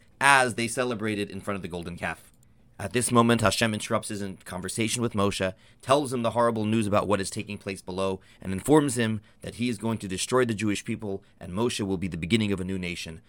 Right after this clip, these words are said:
And at this point, Moshe goes on the great, great speech of his life, defending his people and saying that Hashem must remain loyal to the Jewish people. He is to remember the covenant that he made with the ancestors. He is to remember everything he's done for them,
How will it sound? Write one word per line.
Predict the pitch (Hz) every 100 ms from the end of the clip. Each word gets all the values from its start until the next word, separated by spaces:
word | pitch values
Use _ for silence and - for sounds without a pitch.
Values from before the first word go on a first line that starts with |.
| _
And | -
at | 78
this | -
point, | - 110 104
Moshe | 104 117 113
goes | 92 98
on | 92 95 -
the | 85
great, | 85 104 120
great | - 117 -
speech | 120 117
of | 127
his | 113
life, | 90 - - - -
defending | 92 - 143 165 156 156
his | 120 135 147 123 -
people | - 143 127 123 - -
and | 104 104
saying | 143 135 113
that | 101
Hashem | 107 - 147 143 131 127
must | 151 -
remain | 147 139 147 143 131
loyal | 147 143 131
to |
the | 123
Jewish | 110 117 110
people. | 147 160 147 131 - _ _ _ _ _ _ -
He | 127
is | 131 -
to | 123
remember | 123 156 147
the | 147
covenant | 139 156 143 147
that | 143
he | 139
made | 139 151
with | 135 135
the | 135
ancestors. | 139 127 127 127 127
He | -
is | 139
to | 117 139
remember | 127 151 156
everything | - 151 156 147
he's | 139
done | 120 143 139
for | 151
them, | 139 135